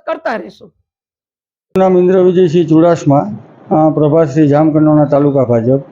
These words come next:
Speaker 2: વર્તમાનમાં ભાયાવદરમાં જે ઘટના બની અને સોશિયલ મીડિયામાં અમુક ન્યૂઝમાં જે બધું આવે છે, એમાં મારે સ્પષ્ટતા સાથે એટલું જ કહેવાનું છે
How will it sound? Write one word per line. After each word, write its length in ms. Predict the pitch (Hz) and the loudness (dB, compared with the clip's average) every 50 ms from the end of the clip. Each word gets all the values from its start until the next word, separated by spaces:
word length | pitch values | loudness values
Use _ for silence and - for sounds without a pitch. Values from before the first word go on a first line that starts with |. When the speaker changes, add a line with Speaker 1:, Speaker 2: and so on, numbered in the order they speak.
| - - - - - - - - | -20 -20 -20 -20 -20 -20 -8 -6
Speaker 2:
વર્તમાનમાં 680 | 135 143 160 156 190 180 180 185 180 180 180 180 180 | -4 -4 -2 -2 -2 0 0 0 0 0 0 0 0
ભાયાવદરમાં 680 | 151 143 139 151 165 170 170 175 175 175 175 175 170 160 | 0 0 0 2 2 0 0 0 -2 -2 0 0 0 0
જે 120 | 165 170 | 0 0
ઘટના 400 | 147 135 143 139 - 180 170 160 | 0 -2 -4 -2 -2 0 0 0
બની 360 | 143 147 151 147 139 123 110 104 - - - - - - - | 2 2 2 2 2 0 -2 -6 -10 -18 -20 -20 -20 -10 -4
અને 400 | - 151 156 165 165 165 - - | -2 0 2 2 2 2 2 0
સોશિયલ 440 | - - - 160 160 - - 170 170 | 0 -2 -4 -4 -4 -2 -2 0 2
મીડિયામાં 640 | 160 160 156 156 165 160 156 151 151 156 151 147 | 2 2 2 2 2 2 2 2 2 2 2 2
અમુક 280 | 147 151 160 160 156 156 | 2 2 0 0 0 0
ન્યૂઝમાં 840 | 147 143 143 151 156 147 139 151 147 147 139 135 131 127 - - - - - - - - | 0 2 2 2 2 2 2 2 2 2 0 0 -2 -6 -10 -18 -20 -20 -20 -18 -6 -4
જે 200 | - 135 160 160 | -2 0 0 0
બધું 340 | 156 156 147 131 139 135 135 | 0 0 0 0 0 2 2
આવે 200 | 131 127 117 104 | 0 0 -2 -4
છે, 140 | - 127 127 | -4 -2 0
એમાં 200 | 143 156 165 165 | 0 2 2 2
મારે 220 | 160 165 165 170 | 2 2 0 -2
સ્પષ્ટતા 520 | 165 - - - 175 165 - - 196 175 | -4 -6 -6 -6 -6 -6 -4 -2 -2 -2
સાથે 280 | 156 147 165 160 - 165 | 0 0 -2 -2 0 -2
એટલું 260 | 156 147 165 185 196 | -2 0 0 -2 -2
જ 80 | 190 196 | -2 -2
કહેવાનું 420 | 170 165 151 147 139 135 131 120 | 0 0 2 2 0 0 -2 -2
છે 200 | - 120 113 113 | -4 -4 -6 -6